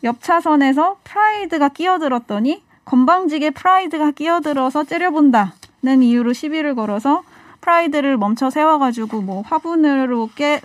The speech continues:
화-, 화분과 벽돌로 이렇게 폭행을 했대요.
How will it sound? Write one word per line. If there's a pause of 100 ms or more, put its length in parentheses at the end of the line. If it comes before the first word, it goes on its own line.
화-,
화분과
벽돌로
이렇게
폭행을
했대요.